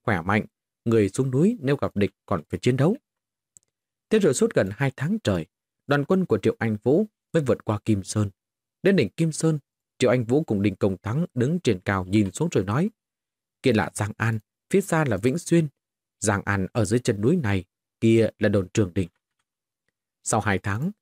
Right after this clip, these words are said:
hơn vạn người đã lên đến đỉnh núi. Đoàn kỳ tiếp tục được Tây Vu Lục Hầu, Lục Tướng chỉ huy mang theo đường thảo từ dưới lên. Trong khi đó, Triệu Anh Vũ, Đinh Công Thắng thả dây bắt đầu xuống dưới chân núi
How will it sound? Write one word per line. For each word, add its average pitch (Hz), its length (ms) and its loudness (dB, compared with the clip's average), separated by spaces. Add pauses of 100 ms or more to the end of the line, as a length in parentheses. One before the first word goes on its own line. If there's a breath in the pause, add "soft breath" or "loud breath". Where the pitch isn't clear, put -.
(140)
hơn 202 160 0
vạn 107 220 -2
người 104 120 2
đã 101 100 2
lên 147 220 0
đến 175 160 0
đỉnh 92 240 -2
núi. 160 240 0 (440)
Đoàn 113 280 0
kỳ 101 240 2
tiếp 220 200 0
tục 104 140 0
được 98 160 0
Tây 175 140 2
Vu 165 280 2
Lục 98 200 -2
Hầu, 92 280 0 (580)
Lục 107 240 0
Tướng 143 280 2 (160)
chỉ 92 320 0
huy 107 220 4 (240)
mang 104 300 -2
theo 104 120 0
đường 101 260 -2
thảo 95 220 -4 (140)
từ 98 180 0
dưới 143 220 -2
lên. 123 160 0 (640)
Trong 117 140 0
khi 110 120 2
đó, 101 340 -2
Triệu - 120 2
Anh 104 220 -4
Vũ, 160 240 2 (120)
Đinh 117 180 0
Công 101 200 0
Thắng 135 260 -4 (300)
thả 90 220 -2
dây 104 400 -2
bắt 165 160 -4
đầu 90 200 -4
xuống 113 240 -6
dưới 147 140 -2
chân 95 200 -4
núi 120 100 -4